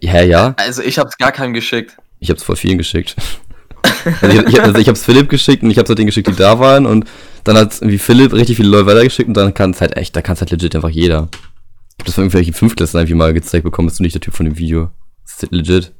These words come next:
Speaker 2: <laughs>
Speaker 1: Und das Ding ist halt so, dass wir hatten halt ein paar, ähm, also eine Woche danach hatten wir halt so Probleme mit den Bullen so, weil aus unserer Schule halt ein paar Leute, also aus unserer Klasse
Speaker 2: Ach ja, stimmt.
Speaker 1: Also ja, den Grund wollen wir jetzt nicht nennen, aber das war jetzt echt ein bisschen
Speaker 2: Das können wir mal in anderen, in einer anderen Folge mal erwähnen.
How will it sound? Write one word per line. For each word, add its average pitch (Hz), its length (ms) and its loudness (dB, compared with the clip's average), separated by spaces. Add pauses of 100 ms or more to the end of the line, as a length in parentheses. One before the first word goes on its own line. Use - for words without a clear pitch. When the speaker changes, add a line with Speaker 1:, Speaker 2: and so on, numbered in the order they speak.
(380)
Speaker 2:
<laughs> - 920 -12
Speaker 1:
Und 92 100 2
das 87 140 0
Ding 110 100 4
ist 113 140 2
halt 104 160 4
so, 104 80 0
dass 104 180 -2
wir 110 80 2
hatten 113 120 2
halt 107 100 0
ein 98 160 -4 (340)
paar, 98 400 4
ähm, 90 300 2 (600)
also 98 140 -2
eine 92 80 0
Woche 117 200 2
danach 127 480 2
hatten 117 160 -2
wir 107 60 2
halt 104 120 0
so 104 120 -8
Probleme 101 340 2
mit 95 200 2
den 90 140 0
Bullen 104 320 4
so, 101 220 0
weil 87 240 0
aus 90 160 -10
unserer 85 180 -8
Schule 95 300 -2
halt 87 220 0
ein 87 60 -6
paar 85 140 0
Leute, 85 180 0
also 82 220 -6
aus 85 100 -8
unserer 85 160 -4
Klasse - 240 -2
Speaker 2:
Ach - 180 0
ja, 202 360 0
stimmt. 208 420 -4
Speaker 1:
Also 90 140 2
ja, 85 160 4
den 90 120 2
Grund 95 180 2
wollen 92 120 4
wir 92 60 4
jetzt 85 100 -2
nicht 82 120 -4
nennen, 87 220 2
aber 82 280 0
das - 160 -12
war 82 80 0
jetzt 82 100 -2
echt 85 100 -6
ein - 20 -16
bisschen - 160 -4
Speaker 2:
Das - 60 -6
können 165 180 0
wir 170 60 2
mal 156 180 4
in 151 80 -4
anderen, 135 480 0
in 107 80 -8
einer 117 140 -2
anderen 110 580 -6 (320)
Folge 110 240 -2
mal 104 180 -4
erwähnen. 104 280 -8